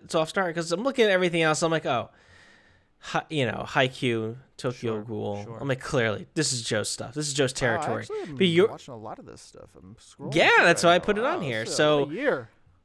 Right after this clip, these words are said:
Speaker 2: What a year.
Speaker 1: what a banger of a year, twenty fourteen. So, yes, Your Lie in April, before we continue further, that is our,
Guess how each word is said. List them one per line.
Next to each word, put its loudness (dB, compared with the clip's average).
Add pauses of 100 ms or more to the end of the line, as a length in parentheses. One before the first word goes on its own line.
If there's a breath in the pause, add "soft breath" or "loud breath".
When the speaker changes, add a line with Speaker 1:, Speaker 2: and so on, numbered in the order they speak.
(140)
Speaker 2:
What -12
a -6
year. -2
Speaker 1:
what 10
a 6
banger 8
of 6
a 4
year, 6
twenty 2
fourteen. 0
So, 4 (320 soft breath)
yes, 2
Your 8
Lie 4
in 2
April, 2
before 4
we 2
continue -4
further, 0
that 4
is 2
our, 0